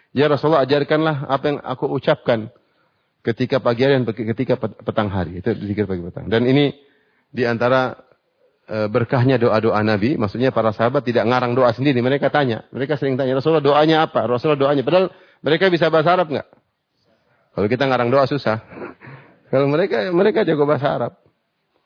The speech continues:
Tapi mereka selalu nanya, "Ya Rasul, doanya apa? Doanya apa?" Jadi mereka ingin Nabi yang ngajarin. Nah, sekarang malah orang bikin doa sendiri, doanya Nabi mereka buang. Itu masalahnya. Abu Bakar tanya, "Ya Rasulullah, doa apa yang engkau ucapkan?" Maka Rasulullah berkata,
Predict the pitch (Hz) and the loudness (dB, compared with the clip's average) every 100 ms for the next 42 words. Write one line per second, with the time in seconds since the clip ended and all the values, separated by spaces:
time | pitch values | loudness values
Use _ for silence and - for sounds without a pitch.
0 | _ _ _ _ _ _ 131 135 139 143 | _ _ _ _ _ _ 0 2 2 2
1 | 147 143 131 123 117 127 120 131 123 113 | 2 2 2 2 2 2 2 0 0 2
2 | 123 117 110 - - 110 117 113 107 - | 2 2 0 -4 -4 -2 0 0 -4 -10
3 | - 107 143 - - - 113 117 135 117 | -8 -4 -2 -4 -10 -10 -8 -6 -8 -6
4 | 120 131 117 117 127 110 104 107 104 98 | -4 -2 -2 -2 -2 -2 -2 0 0 0
5 | 90 - _ _ _ _ _ _ _ _ | -4 -12 _ _ _ _ _ _ _ _
6 | _ _ 90 101 127 135 113 104 110 131 | _ _ -4 0 2 2 2 2 2 0
7 | 110 113 101 101 95 104 120 123 98 95 | -2 -2 0 0 0 -2 0 0 2 0
8 | 107 127 104 107 117 131 117 87 95 123 | 0 0 0 0 0 2 2 0 -4 -2
9 | 95 107 120 90 - - - _ _ _ | -2 -2 -2 -4 -8 -16 -18 _ _ _
10 | _ _ _ _ _ _ _ - 101 127 | _ _ _ _ _ _ _ -4 0 0
11 | 143 131 156 147 131 98 131 123 120 113 | 0 2 2 4 2 0 0 0 -2 0
12 | 127 147 120 120 143 143 143 135 131 131 | 2 2 2 2 2 2 0 -2 -4 -6
13 | - 110 - 113 127 120 123 113 107 113 | -6 -8 -6 -4 -2 -2 -2 -2 -4 -4
14 | 110 151 156 | -2 -4 -4